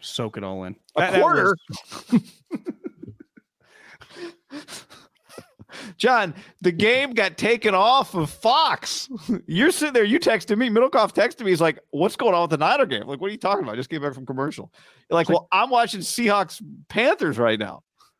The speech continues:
Speaker 1: I mean, it was thirty-five to nothing with s-, eight minutes left. Thirty-five. They were up thirty-five to nothing, guy.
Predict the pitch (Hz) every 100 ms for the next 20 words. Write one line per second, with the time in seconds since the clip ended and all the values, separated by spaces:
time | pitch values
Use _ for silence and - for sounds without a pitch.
0 | _ _ _ _ _ _ _ _ _ -
1 | - _ 147 156 151 156 143 143 127 123
2 | 117 107 110 110 107 95 92 - - -
3 | - 110 87 87 - 82 69 - _ _
4 | - - _ _ _ _ _ _ _ _
5 | _ _ _ _ _ _ 202 175 151 156
6 | 147 165 147 - - 170 165 147 147 131
7 | 110 98 101 - - - 52